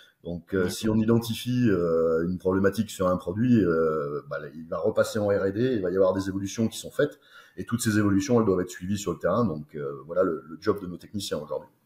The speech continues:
Speaker 2: Très bien. Et du
Speaker 1: Voilà.
Speaker 2: coup, t'es cent pour cent européen, ouais, tu, et tu viens de dire que t'avais pas d'usine en Chine, donc ouais, tous tes produits, euh,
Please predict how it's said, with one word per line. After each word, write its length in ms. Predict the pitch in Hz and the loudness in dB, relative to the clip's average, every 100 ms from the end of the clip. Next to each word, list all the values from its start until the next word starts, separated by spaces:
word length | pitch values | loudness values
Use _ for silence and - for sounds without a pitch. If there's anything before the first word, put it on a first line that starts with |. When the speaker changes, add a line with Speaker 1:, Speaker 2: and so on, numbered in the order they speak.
| _ _ _ _ | _ _ _ _
Speaker 2:
Très 140 | - | -12
bien. 180 | 104 92 - _ | -10 -12 -14 _
Et 100 | 113 | -8
du 80 | 98 | -2
Speaker 1:
Voilà. 160 | - - | 2 2
Speaker 2:
coup, 160 | 160 | 0
t'es 200 | 156 120 | -4 -4
cent 200 | 110 - | -4 -4
pour 180 | 123 131 | -2 -4
cent 140 | - 120 | -2 0
européen, 380 | 113 104 139 | 0 0 -2
ouais, 180 | 160 170 | -2 -4
tu, 140 | 165 104 | -4 -6
et 180 | 98 | -4
tu 140 | 98 101 | -6 -4
viens 120 | 98 | -4
de 60 | 101 | -2
dire 180 | 120 | -4
que 60 | - | -8
t'avais 300 | - 98 95 | -6 -2 -2
pas 160 | 98 104 | -2 -4
d'usine 260 | 101 107 | -2 -2
en 80 | 110 | -4
Chine, 220 | 110 151 | -4 -6
donc 180 | 104 98 | -6 -6
ouais, 140 | 131 | -6
tous 180 | 143 151 | -8 -8
tes 160 | 147 139 | -4 -4
produits, 480 | - 135 135 156 139 | -2 -2 -2 -2 0
euh, 260 | 110 98 | 0 -2